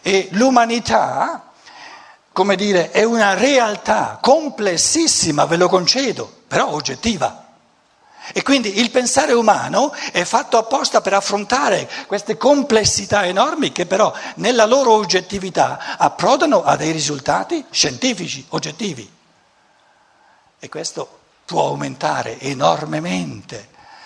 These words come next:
per l'essere umano non soltanto l'esperienza dell'amore, ma l'esperienza della libertà e della felicità.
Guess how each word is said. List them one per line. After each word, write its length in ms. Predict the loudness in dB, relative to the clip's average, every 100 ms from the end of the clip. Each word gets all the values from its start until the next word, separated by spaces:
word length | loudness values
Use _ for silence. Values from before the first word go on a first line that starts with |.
| -20 -20 -20 -12
per 160 | -8 -6
l'essere 320 | -6 -6 -6
umano 560 | -6 -4 -6 -6 -12 -10
non 140 | -2 0
soltanto 880 | 0 0 0 -2 -6 -10 -12 -12 -6
l'esperienza 840 | -2 0 0 0 0 -2 -6 -6
dell'amore, 840 | -4 -2 -2 -2 -2 -2 -4 -4 -12 _ _ _ _ -20 -4
ma 120 | -2
l'esperienza 680 | -2 -8 -8 -8 -8 -8 -12
della 180 | -12 -12
libertà 600 | -14 -16 -16 -8 -8 -10 -16
e 100 | -12
della 180 | -12
felicità. 720 | -12 -12 -12 -12 -6 -6 -8